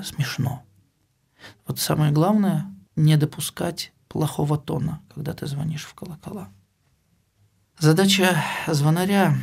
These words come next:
заключается, как я сказал, не столько в том, чтобы искусственно навязывать своим колоколам чуждые им звоны, но в том, чтобы заставить ансамбль колоколов органично звучать. Звон должен сам родиться на колокольне.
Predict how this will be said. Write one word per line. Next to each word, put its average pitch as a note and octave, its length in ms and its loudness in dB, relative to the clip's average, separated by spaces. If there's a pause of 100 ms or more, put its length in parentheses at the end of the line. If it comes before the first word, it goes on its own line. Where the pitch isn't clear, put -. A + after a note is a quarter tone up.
заключается, D3+ 840 0 (200)
как - 200 -6
я D#3 80 2
сказал, D3 360 0
не C#3 100 4
столько - 320 -2
в - 80 -6
том, C3+ 220 2
чтобы C#3 280 2
искусственно D3 640 0
навязывать C3+ 540 2
своим C#3+ 280 0
колоколам C#3 560 -2
чуждые B2+ 540 2
им C#3 260 0
звоны, E3+ 500 0 (400)
но D#3 120 6
в D#3 80 -2
том, F#3 160 2
чтобы D3+ 240 2
заставить D#3 560 2
ансамбль C#3+ 540 2
колоколов D#3 580 -2 (100)
органично D3 580 2
звучать. - 540 -4 (720)
Звон D#3+ 320 4
должен E3 320 0
сам D#3+ 280 0
родиться C3+ 380 0
на C#3 120 0
колокольне. C#3+ 680 -4